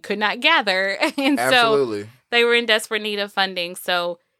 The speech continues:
Speaker 1: every little bit counts. Every, you know, five dollars here, ten dollars there,
Speaker 2: Exactly.
Speaker 1: fifty dollars there, whatever.
Speaker 2: We're grateful for any amount. So thank you guys so
Speaker 1: Yeah,
Speaker 2: much.
Speaker 1: so
Speaker 2: We're
Speaker 1: thank you to
Speaker 2: helping.
Speaker 1: everyone who's purchased anything. Um, we legitimately, I mean, we can show you receipts. We legitimately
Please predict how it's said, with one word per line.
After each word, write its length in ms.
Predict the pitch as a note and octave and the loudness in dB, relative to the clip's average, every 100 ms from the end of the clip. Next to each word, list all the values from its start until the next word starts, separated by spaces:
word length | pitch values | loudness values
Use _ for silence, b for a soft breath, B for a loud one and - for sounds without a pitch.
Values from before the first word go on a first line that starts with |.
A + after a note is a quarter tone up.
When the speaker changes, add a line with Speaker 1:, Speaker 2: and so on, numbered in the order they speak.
| _ _ | _ _
Speaker 1:
every 240 | A3 A#3 C#4+ | -2 0 4
little 220 | C#4 B3 | 4 4
bit 220 | A3 G3+ | 2 0
counts. 340 | G#3+ E3+ - | 0 -2 -2
Every, 300 | F#3 F#3+ G3 F#3+ | -4 -4 -4 -6
you 100 | G#3 | -6
know, 100 | F#3+ | -6
five 260 | - G3 | 0 2
dollars 320 | G3 G3 G3+ - | 2 2 0 -2
here, 280 | A3 G#3+ | -2 -2
ten 180 | G#3+ A3 | -2 -4
dollars 300 | G#3+ G3+ G#3 | -2 -2 -2
there, 180 | G#3 G#3 | -2 0
Speaker 2:
Exactly. 300 | G#3 C3 A#3 | 4 4 2
Speaker 1:
fifty 120 | G#3+ | 0
dollars 320 | G#3+ G#3 G3+ | 0 2 0
there, 180 | G#3 G3 | -2 -4
whatever. 340 | G#3+ G#3+ G#3 G#3 | 0 0 0 -2
Speaker 2:
We're 160 | D3 D#3+ | 0 2
grateful 380 | C#3+ D3 D#3 | 4 2 2
for 320 | D3 C3+ B2 - | -2 2 0 0
any 240 | C#3+ D3 C3 | -4 -2 -2
amount. 380 | G#2 G2 F2+ - | -4 -6 -8 -10
So 120 | A#2 | -8
thank 300 | A2+ B2+ A#2+ | -4 -4 -6
you 60 | |
guys 260 | G#2+ A2 A3+ | -4 -2 0
so 80 | A3+ | 0
Speaker 1:
Yeah, 160 | G#3 | 2
Speaker 2:
much. 100 | F3 | 0
Speaker 1:
so 120 | - A#3 | 0 2
Speaker 2:
We're 40 | |
Speaker 1:
thank 220 | A3 A3 | 4 4
you 80 | A#3+ | 2
to 80 | A3 | 2
Speaker 2:
helping. 40 | |
Speaker 1:
everyone 300 | G#3 G#3+ G3+ | 2 2 0
who's 220 | G#3 G3+ | 0 -6
purchased 420 | - G3 F#3+ F#3 - | -4 -4 -4 -6 -4
anything. 680 | F#3+ F#3 F3 D#3+ E3 F3 | -4 -2 0 0 -2 -2
Um, 420 | F#3+ F3 D#3+ E3+ | 0 2 0 -2
we 120 | F3+ F3+ | -4 -4
legitimately, 720 | F3 F3 F3+ E3+ F3 E3+ D#3 | -4 -2 -2 -2 -4 -4 -4
I 20 | |
mean, 120 | E3 | -6
we 80 | E3+ | -6
can 100 | - | 0
show 100 | G3+ | 2
you 140 | F#3+ | 2
receipts. 340 | G3 - G#3+ A3 | 0 -2 -4 0
We 140 | A3 | 4
legitimately 880 | G#3+ G#3+ A3+ G#3 G3 F#3+ F3+ F3+ | 4 4 2 2 -2 -2 -4 -8